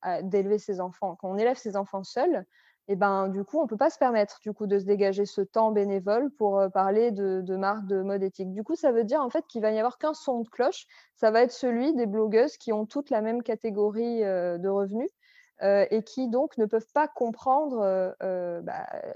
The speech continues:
é-, évidemment l'entièreté de la population parce qu'on ne vit que notre vie, c'est difficile de se mettre à la place de tout le monde et donc il va y avoir qu'un seul son de cloche.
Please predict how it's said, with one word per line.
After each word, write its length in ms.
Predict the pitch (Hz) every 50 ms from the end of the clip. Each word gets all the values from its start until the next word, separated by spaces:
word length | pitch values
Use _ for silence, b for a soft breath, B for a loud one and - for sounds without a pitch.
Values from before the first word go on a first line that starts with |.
| - 190 - -
é-, 180 | 202 208 -
évidemment 360 | 220 196 190 196 196 214 233 226
l'entièreté 500 | 220 214 214 - - 208 - - - 240
de 60 | 226
la 80 | 190
population 440 | 185 - 180 - 196 185 190 - 285
parce 180 | 330 285 - -
qu'on 120 | - 196
ne 80 | 196 202
vit 160 | 190 214 214
que 100 | - -
notre 380 | 208 202 196 196 196 - - 214
vie, 240 | 208 208 240 240 226
c'est 160 | - - 202
difficile 480 | 175 190 196 - - 180 - - 233 220
de 80 | 196 190
se 100 | - -
mettre 200 | 202 196 - -
à 20 |
la 120 | 202 185 190
place 200 | - 214 214 196
de 80 | 196
tout 140 | 196 - - 196
le 60 | 220
monde 140 | 294 320 269
et 40 |
donc 200 | 208 220 226 220
il 40 | 220
va 60 | 208
y 40 | 202
avoir 220 | 208 240 311 - -
qu'un 140 | 277 269
seul 220 | 262 - 269 262 -
son 200 | - - 233 220
de 40 | 214
cloche. 320 | - - 202 190 - -